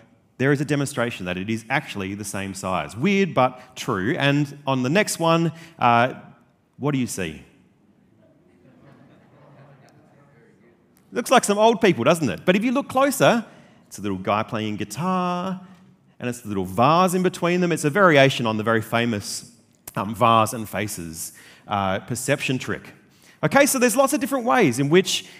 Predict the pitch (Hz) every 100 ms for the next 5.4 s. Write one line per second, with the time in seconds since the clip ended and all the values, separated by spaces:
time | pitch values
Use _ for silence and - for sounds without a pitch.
0 | - 160 165 165 - 247 240 143 123 123
1 | 110 107 101 - 175 190 190 - 147 143
2 | 151 151 147 127 202 214 131 110 113 101
3 | 98 110 160 185 - 120 104 - 104 104
4 | 98 156 - 156 185 170 165 151 135 131
5 | 120 127 92 71